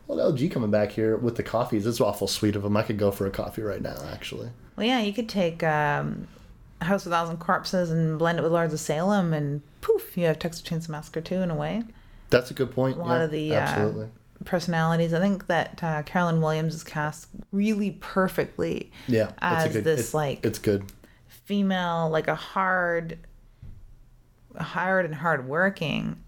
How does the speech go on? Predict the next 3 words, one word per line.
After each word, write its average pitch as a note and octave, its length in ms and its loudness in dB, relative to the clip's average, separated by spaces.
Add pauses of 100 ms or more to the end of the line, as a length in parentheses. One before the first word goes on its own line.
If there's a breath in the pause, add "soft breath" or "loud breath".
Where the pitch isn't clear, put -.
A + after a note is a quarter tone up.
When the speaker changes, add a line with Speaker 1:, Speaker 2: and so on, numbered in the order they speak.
(140)
Speaker 2:
female C#3+ 760 -2 (680 soft breath)
Speaker 1:
Yeah. A2+ 180 2
Speaker 2:
lead, D3 580 0